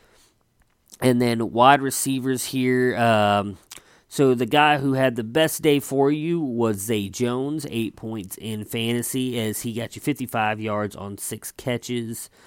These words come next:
And then Kelvin Benjamin and Andre Holmes. Benjamin, five points. Andre Holmes, five points.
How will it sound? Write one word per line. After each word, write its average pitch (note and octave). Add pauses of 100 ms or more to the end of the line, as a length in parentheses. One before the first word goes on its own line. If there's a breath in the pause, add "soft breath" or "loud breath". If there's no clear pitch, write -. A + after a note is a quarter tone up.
(300 soft breath)
And A#2+
then A#2
Kelvin B2
Benjamin A2+
and A2+
Andre A2
Holmes. F#2+
Benjamin, G#2
five G2+
points. G2
Andre F#2+
Holmes, C#3+
five F#2+
points. G2